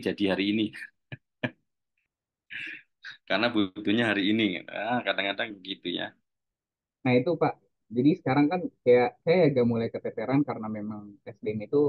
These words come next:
Speaker 2: eh, gimana ya, masih kurang, masih, masih ra-, saya rasa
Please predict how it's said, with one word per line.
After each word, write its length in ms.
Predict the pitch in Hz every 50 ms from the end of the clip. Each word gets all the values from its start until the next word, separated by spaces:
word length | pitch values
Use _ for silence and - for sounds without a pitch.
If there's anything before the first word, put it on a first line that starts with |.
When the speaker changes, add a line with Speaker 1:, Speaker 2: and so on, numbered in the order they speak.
| - - _ _ _ _ _ _ _ _ - 113
Speaker 2:
eh, 760 | 113 110 110 110 110 110 110 110 110 110 107 110 107 107 104 104 - _ _ _ _ _ _ _ _ _ _ _
gimana 200 | - 214 226 120 107 95
ya, 40 | 95 _ _ _ _ _ - 117
masih 180 | 117 - 127 123 -
kurang, 220 | 123 120 113 113 110 95 - - - _ _ _ _ - -
masih, 220 | 117 135 135 127 127 127 131 120 104
masih 180 | 117 123 - 127 120
ra-, 100 | 117 113 -
saya 120 | 127 123 123 117
rasa 140 | 117 117 -